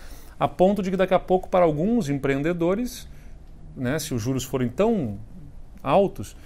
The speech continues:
já nem justifica empreender. Então vou comprar títulos, vou fazer, vou ser um investidor, vou es-, vou, vou, vou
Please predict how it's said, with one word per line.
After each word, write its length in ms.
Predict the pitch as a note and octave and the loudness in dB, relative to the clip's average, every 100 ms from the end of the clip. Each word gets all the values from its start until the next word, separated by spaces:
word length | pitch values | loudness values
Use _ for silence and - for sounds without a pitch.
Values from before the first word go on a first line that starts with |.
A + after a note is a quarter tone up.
| - - | -16 0
já 140 | D3+ | 0
nem 160 | E3+ F#3 | 2 0
justifica 440 | F#3+ - G3 G3+ | -2 -4 -2 0
empreender. 600 | F#3+ G#3 A3 A3 G3+ D3 - | 0 2 2 2 0 -2 -8
Então 340 | C3 A2+ D#3+ F#3 | -8 -2 -2 0
vou 360 | G3 A3 B3+ - - - | 0 0 -4 -14 -16 -6
comprar 320 | - A3+ F#3 D#3+ | -2 2 2 2
títulos, 440 | F#3 C3+ D3+ B2+ | 0 -2 -4 -6
vou 160 | G#2 G2+ | -4 -2
fazer, 260 | B2+ G#2+ | -2 -2
vou 100 | G#2 | -2
ser 140 | - A#2+ | -2 0
um 40 | |
investidor, 560 | A2+ B2+ E3+ C3+ C#3+ E3 | 0 0 -2 0 0 2
vou 300 | A2 A2+ C3+ | 0 0 -2
es-, 220 | C3 - - - - | -6 -12 -12 -12 -6
vou, 260 | G#2 A2 B2 | -2 -2 -2
vou, 360 | A2 A#2 - | 0 0 0
vou 560 | G#2+ A#2+ A#2+ A#2+ A#2+ | -2 -2 0 0 -2